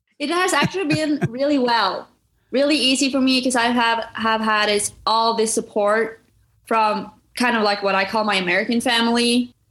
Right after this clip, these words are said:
Speaker 1: and the staff at Heartland has really helped me a lot.
Speaker 2: 'Cause I've always been interested in possibly studying abroad, and you
Speaker 1: Yeah.
Speaker 2: are, you are actually doing it.
Speaker 1: I am.
Speaker 2: That is amazing.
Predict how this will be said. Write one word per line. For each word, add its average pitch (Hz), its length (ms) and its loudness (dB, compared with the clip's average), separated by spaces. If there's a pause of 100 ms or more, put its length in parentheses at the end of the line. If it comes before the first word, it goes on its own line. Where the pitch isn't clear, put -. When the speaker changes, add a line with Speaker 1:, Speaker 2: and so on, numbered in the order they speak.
(140)
Speaker 1:
and 214 540 0
the 240 100 0
staff 214 420 -2
at 196 120 -2
Heartland 185 520 -2
has 214 220 -2
really 208 260 0
helped 196 220 -6
me 131 180 -2
a 110 60 -2
lot. - 320 -4 (600)
Speaker 2:
'Cause 226 160 0
I've 311 280 0
always 247 540 2
been 208 300 0
interested 202 540 0
in 156 140 2
possibly 156 840 0 (260)
studying 175 640 0
abroad, 135 720 0 (560)
and 196 160 2
you 392 160 2
Speaker 1:
Yeah. 170 60 4
Speaker 2:
are, 156 80 0 (120)
you 285 200 2
are 156 200 2
actually 202 460 2
doing 175 440 0
it. - 60 -16 (440)
Speaker 1:
I 226 120 -8
am. 202 440 -2
Speaker 2:
That 294 220 2
is 190 200 2
amazing. 139 800 0